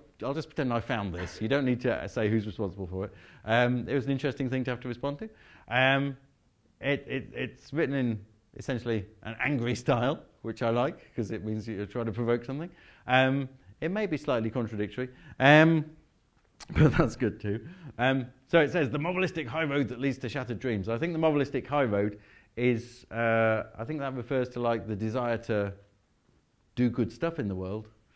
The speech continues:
and the shattered dreams are being crushed under the wheels of evil capitalism. I think that's the, the gist of it. Um, it says here, with lots of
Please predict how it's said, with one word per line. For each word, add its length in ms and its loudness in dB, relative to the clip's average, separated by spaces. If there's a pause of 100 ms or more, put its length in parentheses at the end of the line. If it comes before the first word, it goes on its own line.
(320)
and 160 -2
the 80 0
shattered 360 0
dreams 420 2
are 340 4
being 420 -2
crushed 380 -8
under 140 -6
the 100 -4
wheels 280 -2
of 180 -8
evil 240 -6
capitalism. 500 -12 (160)
I 60 -12
think 180 -10
that's 240 -14
the, 140 -10 (160)
the 80 -10
gist 240 -10
of 60 -6
it. 160 -14 (340)
Um, 360 4 (440)
it 140 -4
says 180 4
here, 200 6
with 160 4
lots 200 -2
of 160 -2